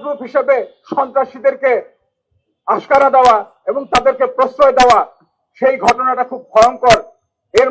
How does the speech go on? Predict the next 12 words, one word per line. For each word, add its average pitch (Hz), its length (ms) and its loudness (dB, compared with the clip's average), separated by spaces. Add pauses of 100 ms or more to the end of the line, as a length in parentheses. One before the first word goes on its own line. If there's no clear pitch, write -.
মানে 254 200 2
হচ্ছে 269 240 -2 (640)
যে 247 100 2 (640)
এই 226 180 0
যে 277 80 4 (480)
একটা 240 300 -4
গণঅভ্যুত্থানের 262 680 -2 (120)
পরে 247 200 2 (1000)
সমাজে 262 440 -2
যে 262 80 -4
একটা 262 160 -8 (120)
সাহস 254 240 -2